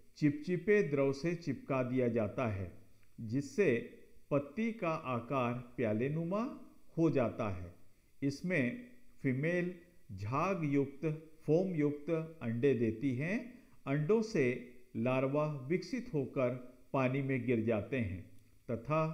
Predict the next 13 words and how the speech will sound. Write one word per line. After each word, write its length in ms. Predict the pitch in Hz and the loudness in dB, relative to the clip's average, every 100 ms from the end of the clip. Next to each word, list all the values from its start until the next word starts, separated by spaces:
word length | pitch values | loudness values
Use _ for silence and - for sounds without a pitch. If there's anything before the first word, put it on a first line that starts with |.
| 160 - - - | -6 -18 -18 -6
उनका 340 | 156 170 190 220 220 | -2 -2 0 -2 -2
आगामी 460 | 147 127 135 131 131 | -2 0 0 0 -2
विकास 540 | 117 117 135 147 147 - - _ - - 120 | -2 -2 -2 -2 -4 -10 -20 _ -20 -16 -8
जल 220 | 104 135 | 0 2
में 180 | 127 131 | 2 0
ही 200 | 127 143 240 285 - - | 0 0 -2 -4 -10 -2
पूर्ण 280 | 131 139 135 | 0 0 -2
होता 360 | 110 101 120 | -4 -4 -2
है। 160 | 101 90 - - - - - - - - - - - - - - - - - - | -4 -6 -12 -20 -20 -20 -20 -20 -20 -20 -20 -20 -20 -20 -20 -20 -20 -20 -20 -4
जलाशयों 520 | 143 156 170 165 233 | 2 4 2 0 -2
के 140 | 233 180 | -2 -2
किनारे 440 | 165 143 127 127 98 - - _ - | -2 0 2 2 0 -4 -18 _ -10
जो 160 | 123 | 0